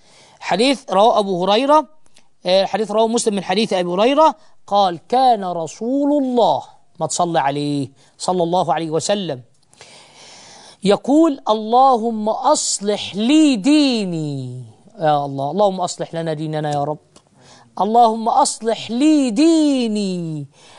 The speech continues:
الذي هو عصمة أمري". اللهم لا تجعل مصيبتنا في ديننا.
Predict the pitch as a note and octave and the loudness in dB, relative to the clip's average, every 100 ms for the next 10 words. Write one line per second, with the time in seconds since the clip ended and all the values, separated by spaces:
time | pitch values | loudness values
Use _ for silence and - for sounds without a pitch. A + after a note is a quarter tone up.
0 | _ - A3 A3 A3+ D4 D#4 C#4 B3 A3 | _ 0 0 2 4 6 6 2 -4 -4
1 | E3+ A#3+ E4 C#4+ C4 F4+ - - B3 C4 | 0 2 4 4 4 4 2 -2 -2 -2
2 | B3+ B3+ A#3+ A3 E3+ C#3+ C3 B2+ _ _ | 0 2 2 2 -4 -10 -12 -16 _ _
3 | _ _ _ _ _ _ _ _ - G3+ | _ _ _ _ _ _ _ _ -4 2
4 | A3 G#3 G3+ F3+ G3+ F3 E3+ F3 - F3 | 2 0 -4 -4 -4 -4 -6 -6 -6 -4
5 | F3 E3 D#3 - D3 D#3 D#3+ C#3+ | -4 -4 -6 -8 -6 -4 -6 -8